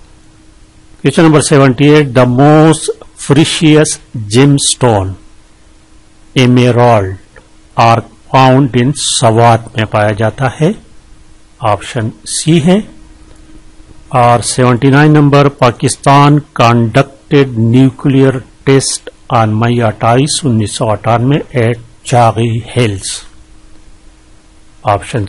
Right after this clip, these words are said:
सी है। आखिरी question देखिए, "The capital of Pakistan was changed from Karachi to Islamabad in nineteen fifty-nine." ऑप्शन बी।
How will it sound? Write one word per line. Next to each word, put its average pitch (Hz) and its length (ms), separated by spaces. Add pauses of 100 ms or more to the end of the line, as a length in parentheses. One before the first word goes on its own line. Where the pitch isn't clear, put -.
सी 165 160 (100)
है। 180 140 (1400)
आखिरी 156 320
question 151 360
देखिए, 147 380
"The 120 160 (140)
capital 156 440
of 127 180
Pakistan 127 640
was 110 320 (160)
changed 131 460 (120)
from 113 180 (120)
Karachi 117 520
to 120 100 (180)
Islamabad 107 840 (320)
in 107 180
nineteen 104 520 (100)
fifty-nine." 98 1200 (1700)
ऑप्शन 151 320 (500)
बी। 98 240